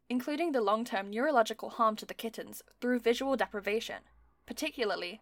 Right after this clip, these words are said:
during the critical early stage, which according to Hubel and Wiesel study in nineteen seventy can cause more permanent psychological impairment.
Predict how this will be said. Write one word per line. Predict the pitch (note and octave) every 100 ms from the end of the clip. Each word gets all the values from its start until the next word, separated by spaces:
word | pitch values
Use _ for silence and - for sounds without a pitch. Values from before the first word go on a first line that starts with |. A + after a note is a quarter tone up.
| _
during | - B3 D4
the | B3+
critical | A3+ A3 - G3+
early | G#3 A3+ G#3+
stage, | - E3 A3 -
which | G#3
according | A#3 C4+ C4+ D4+
to | A3+
Hubel | G#3+ G#3 G3+
and | F#3+ G3+
Wiesel | C#4 A3+
study | - G#3+ G3 G3+
in | G#3
nineteen | F3+ G3 E3+
seventy | - A#3 B3 C4+ B3+
can | B3 B3+
cause | D4+ D4+ D4+
more | A3 G#3
permanent | - A#3 B3 C#4 C#4+ -
psychological | G3 G3 G3+ G#3+ A3 G3
impairment. | F#3 F#3 G3+ F#3+ - -